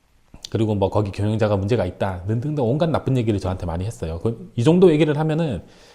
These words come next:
그래도 주식을 좀 아는 사람이야. 그런데 이제 좀 주식을 잘 모르시는 분들 같은 경우에는 나중에 그 종목으로 수익을 많이 났다고 자랑을 하면서 저한테, 제가, "아, 그 혹시 내가 공-,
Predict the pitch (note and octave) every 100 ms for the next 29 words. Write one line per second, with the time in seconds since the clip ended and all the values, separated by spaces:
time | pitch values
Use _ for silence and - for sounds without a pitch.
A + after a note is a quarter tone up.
0 | - - C3+ D#3+ D#3 - C3 D3 C#3+ C#3
1 | F2+ G#2+ G2+ E2 D2+ - _ - - -
2 | G#2 G2+ A2+ A#2+ - - - F#2+ F2 F2
3 | - - - - A2 - B2+ A#2+ G#2 G2
4 | F2 G2+ A#2+ A2 F#2 E2+ E2 - F2 D#2+
5 | E2+ G#2 D#2 - _ _ _ _ _ _
6 | - - G2+ G#2+ G#2 A2 A#2 G#2+ G2+ C3
7 | A2+ F2+ F#2 F2+ D#2 F#2 F2 - F#2+ F#2
8 | G2+ F2 F2 E2 E2 - G#2+ - _ _
9 | _ _ _ _ _ _ _ _ G#2 G2+
10 | F#2 - G2 G2 A#2 - - - A#2 -
11 | A2 G#2+ G#2+ G#2 - A2